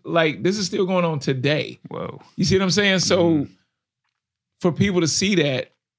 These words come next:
Speaker 1: you have to understand that everybody has to speak up. This little seven, I think she was seventeen or something like that. If this seventeen-year-old girl can speak up, everybody has to speak up.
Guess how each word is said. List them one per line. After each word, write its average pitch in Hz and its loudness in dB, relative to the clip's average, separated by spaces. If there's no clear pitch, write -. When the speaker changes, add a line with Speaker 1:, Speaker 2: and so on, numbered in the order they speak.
Speaker 1:
you 160 2
have 170 2
to 143 2
understand 151 2
that 131 0
everybody 151 2
has 135 0
to - -10
speak 147 -4
up. 143 -2
This 175 -2
little 180 2
seven, 156 -2
I 143 -2
think 160 -2
she 143 -4
was 131 -4
seventeen 143 -4
or 127 -4
something 127 -6
like 131 -4
that. 127 -6
If 143 -4
this 160 0
seventeen-year-old 165 2
girl 143 0
can 131 -4
speak 139 -2
up, 139 0
everybody 147 2
has 127 -2
to - -10
speak - -6
up. - -6